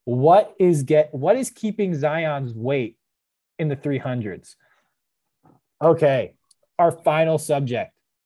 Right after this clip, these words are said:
before we get to the Rockets roundup. Tampering. Huh.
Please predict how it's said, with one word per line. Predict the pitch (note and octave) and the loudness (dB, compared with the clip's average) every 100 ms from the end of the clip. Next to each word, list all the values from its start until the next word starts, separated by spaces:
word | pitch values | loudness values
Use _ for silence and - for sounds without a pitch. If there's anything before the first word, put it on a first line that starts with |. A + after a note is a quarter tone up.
| _ - | _ -10
before | B2 D3+ D3 | -6 2 2
we | C3+ | 2
get | C#3 C#3 | -2 -4
to | |
the | C3 | -6
Rockets | A#2 A#2+ B2 C3+ A#2 A2 | -4 -6 -6 -8 -10 -6
roundup. | A#2 A2+ G2+ - _ _ _ _ _ _ _ _ _ _ _ _ _ | -6 -6 -8 -14 _ _ _ _ _ _ _ _ _ _ _ _ _
Tampering. | - G#3 F3 C3 F#2 - _ _ _ _ | 0 2 2 -2 -4 -18 _ _ _ _
Huh. | - A#3+ - | 0 2 0